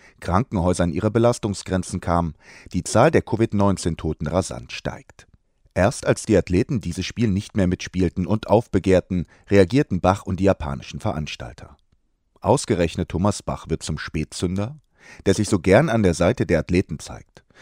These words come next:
seine Fürsorge für sie immer wieder betont,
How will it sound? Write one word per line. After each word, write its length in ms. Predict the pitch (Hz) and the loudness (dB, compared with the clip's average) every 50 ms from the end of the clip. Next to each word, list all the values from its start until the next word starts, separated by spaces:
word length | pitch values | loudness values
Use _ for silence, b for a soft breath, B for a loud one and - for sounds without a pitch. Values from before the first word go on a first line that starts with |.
| b b | b b
seine 240 | b 98 101 101 92 | b 4 4 4 2
Fürsorge 500 | - - 131 160 160 123 117 104 - 107 | 2 4 4 6 6 6 6 4 4 2
für 160 | - 113 104 | 0 2 0
sie 180 | 85 92 107 - | 2 0 -2 0
immer 280 | - 117 101 98 90 80 | 2 2 2 2 2 0
wieder 180 | 90 80 90 80 | 0 0 0 0
betont, 520 | 82 95 - - 110 113 117 117 - - | 0 0 0 0 0 2 2 0 -2 -8